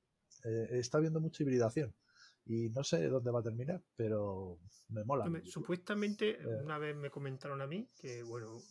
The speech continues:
Speaker 2: que la, el futuro son las C P U híbridas. O sea,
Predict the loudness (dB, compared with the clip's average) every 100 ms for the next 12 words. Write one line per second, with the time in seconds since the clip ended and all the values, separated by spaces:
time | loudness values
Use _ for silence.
0 | -20 -20 -20 -20 _ -10 -6 -6 -6 -8
1 | -8 -6 -8 -12 _ -12 -10 -8 -8 -8
2 | -6 -8 -6 -8 -4 -2 -2 -2 -4 -4
3 | -6 -6 -4 -2 -4 -6 -10 -18 -20 _
4 | _ _ _ _ _ _ -10 -8 -10